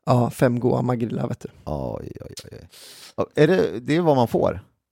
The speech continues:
Speaker 1: Eh, ja, vi då i alla fall.
Speaker 2: Ja.
Speaker 1: Det beror på också hur länge man är ute och hur, eh, mycket man <laughs> får.
Speaker 2: För jag var ju på, eh, fisk, alltså den här fiskaktionen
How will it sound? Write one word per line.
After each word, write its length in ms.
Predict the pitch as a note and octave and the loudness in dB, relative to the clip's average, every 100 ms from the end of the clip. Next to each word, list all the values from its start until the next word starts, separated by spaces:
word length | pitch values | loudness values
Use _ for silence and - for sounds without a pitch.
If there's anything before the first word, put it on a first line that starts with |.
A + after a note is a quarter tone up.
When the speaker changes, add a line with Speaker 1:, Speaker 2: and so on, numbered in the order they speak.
| _ _ - | _ _ 4
Speaker 1:
Eh, 60 | F#3 | 8
ja, 400 | F3 E3 D3+ E3 | 8 8 8 8
vi 400 | D#3 C#3 C#3 E3+ | 8 6 6 4
då 240 | E3 C#3 | 4 2
i 40 | C#3+ | 0
alla 100 | B2+ | -4
fall. 400 | - - - - | -6 -6 -8 -2
Speaker 2:
Ja. 160 | F#2+ G#2 | 2 4
Speaker 1:
Det 60 | C3 | 8
beror 140 | D3 | 6
på 260 | D#3+ D3 F3+ | 6 6 4
också 180 | - B2 | 4 2
hur 100 | B2 | 4
länge 520 | B2+ A#2+ A#2+ B2 B2 | 4 2 0 0 2
man 260 | B2 A#2+ | 0 0
är 40 | A#2+ | 2
ute 480 | B2 G#2+ - - - | 0 -2 -4 -2 -2
och 300 | - - - | -4 -10 -4
hur, 460 | - C3 C3 - - | 0 0 -2 -2 -2
eh, 320 | B1 A#2+ - - - - _ | 0 -2 -4 -8 -16 -18 _
mycket 320 | - B2 - | -10 -8 -8
man 140 | - - | -8 -4
<laughs> 0 | |
får. 440 | - - - A#3 - - - - | -4 -4 0 0 0 -10 -20 -2
Speaker 2:
För 60 | - | 2
jag 240 | A2 C3 | 6 8
var 260 | D3 D3 C#3 | 8 8 8
ju 200 | C3 A#2 | 8 6
på, 500 | - C3 A#2 A2 A2 | 6 6 10 10 10
eh, 300 | G#2+ G#2 G2+ | 10 8 6
fisk, 480 | - A#2+ G2+ - - - | 2 -2 -2 -6 -8 -4
alltså 260 | G2+ G#2+ | 2 2
den 100 | G2 | 4
här 140 | G#2 F#2+ | 2 2
fiskaktionen 1200 | - A#2 - - - - - D#3 C#3+ G#2+ F2+ | 0 -2 -4 -6 -6 -2 2 2 4 4 4